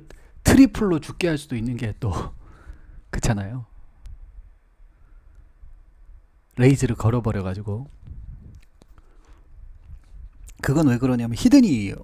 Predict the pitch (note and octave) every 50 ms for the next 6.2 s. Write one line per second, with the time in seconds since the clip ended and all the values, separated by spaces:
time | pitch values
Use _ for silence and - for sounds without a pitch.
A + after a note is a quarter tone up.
0 | - - - D#3 - - A3+ - G3+ E3 A#2+ G#2 F#2+ F2+ F#2+ F#2+ F#2+ G2 G2+ G2
1 | - C3 - A#2 - - - - - - - - - - - - - - - -
2 | - - - - G#2+ - A2+ A2+ - - - - - - - - - - - -
3 | - - - - - - - A3 G#3+ A3 A3 G#3 F#3+ D3+ A#2 A2 A2 A2+ G#2+ D3+
4 | E3 E3+ E3+ D#3+ B2 G#2+ G#2 G#2+ A2 A2 A2 G#2+ G#2 G#2 - - - E3 D#3 D3
5 | C#3 C#3+ - B2+ A#2+ A2+ G#2 G2 G#2 A#2 A2+ A2+ A2 - - A2+ G2+ G#2 A#2+ B2+
6 | A#2+ G#2+ G#2